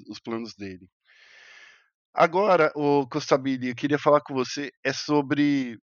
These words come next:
essa temporada que a gente teve agora, porque vocês passaram aí por um, por um cla-, classificatório, que é um classificatório que eu sinto que, que foi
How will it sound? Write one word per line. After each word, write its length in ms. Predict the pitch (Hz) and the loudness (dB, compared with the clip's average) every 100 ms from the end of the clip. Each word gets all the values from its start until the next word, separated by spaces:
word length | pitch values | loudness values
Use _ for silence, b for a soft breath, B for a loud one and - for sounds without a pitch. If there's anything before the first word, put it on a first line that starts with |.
| _ _ _ | _ _ _
essa 440 | 139 139 165 151 143 - | 2 2 4 2 2 -2
temporada 600 | - 156 165 156 139 135 | -2 -2 2 4 4 2
que 120 | 139 139 | -2 -8
a 40 | |
gente 140 | 127 - | -10 -6
teve 200 | 139 143 | -2 0
agora, 340 | 139 110 101 - | 2 0 0 -12
porque 480 | 117 - 123 113 101 _ _ _ _ _ _ | -18 -10 -6 -6 -10 _ _ _ _ _ _
vocês 340 | 117 113 127 | -14 -10 -8
passaram 420 | 117 127 - 127 117 | -4 -2 4 4 2
aí 120 | 113 | -4
por 240 | - 117 | -8 -10
um, 100 | 110 120 | -10 -14
por 100 | - | -16
um 180 | 110 104 - | -14 -14 -14
cla-, 220 | 113 110 _ | -14 -14 _
classificatório, 920 | - 113 - - 95 139 139 123 104 _ _ | -6 -6 -6 -14 -10 0 2 2 -2 _ _
que 120 | - | -6
é 40 | |
um 80 | 120 | -6
classificatório 640 | 120 139 - 127 123 123 131 | -6 -10 -6 -8 -4 -6 -6
que 120 | 156 | -6
eu 240 | 151 143 | -4 -6
sinto 360 | 131 - 135 - | -10 -14 -16 -18
que, 460 | - 151 139 120 104 b b b b b b b b b _ | -10 -6 -6 -8 -12 b b b b b b b b b _
que 100 | 175 | -6
foi 340 | - 170 190 | 2 4 4